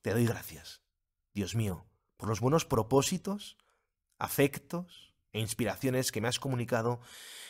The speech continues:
en esta meditación. Te pido ayuda para ponerlos por obra. Madre mía Inmaculada, San José, mi Padre y Señor, Ángel de mi guarda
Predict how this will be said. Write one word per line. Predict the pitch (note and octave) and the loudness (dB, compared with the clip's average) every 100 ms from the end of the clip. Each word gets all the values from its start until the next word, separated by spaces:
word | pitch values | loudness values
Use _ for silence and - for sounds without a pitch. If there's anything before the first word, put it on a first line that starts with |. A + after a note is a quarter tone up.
| - | -2
en | G#2 | -2
esta | - F2+ | 0 -2
meditación. | F#2 F2 - - F2+ F2 | -4 -6 -8 -6 -4 -4
Te | G2+ | -4
pido | G#2+ B2 | 2 4
ayuda | A2+ A2 A2+ A2+ A2 - - - _ _ _ | 4 4 4 2 0 -18 -20 -20 _ _ _
para | A2 G2+ G2+ | -2 0 0
ponerlos | G2+ D#3 F#3 G#3 G#3 | 2 4 6 4 4
por | A#2+ C3 | 8 10
obra. | E3 A2 E2+ - _ _ _ _ _ _ _ _ _ - | 10 8 -2 -12 _ _ _ _ _ _ _ _ _ 4
Madre | C3 E3 E3+ | 6 8 8
mía | F3+ F#3+ | 8 8
Inmaculada, | F#3 E3+ E3 D#3 A#2 F2 - _ _ _ _ _ _ _ _ - | 6 4 6 4 4 0 -8 _ _ _ _ _ _ _ _ -10
San | - A#2 A#2 | -4 0 0
José, | - A#2+ - E3 C#3+ - _ _ _ _ _ - | 2 2 2 2 0 -6 _ _ _ _ _ -2
mi | A#2+ | 4
Padre | C3 D3+ E3+ | 8 8 6
y | |
Señor, | D#3+ D#3+ D3 G#2+ - _ _ _ _ _ _ _ _ _ _ _ - | 4 4 2 0 -4 _ _ _ _ _ _ _ _ _ _ _ 2
Ángel | C#3 C#3+ A#2 G#2 | 4 4 0 0
de | F#2 | -2
mi | F2 | 0
guarda | G2+ D3 A#2 E2 | 2 2 2 -4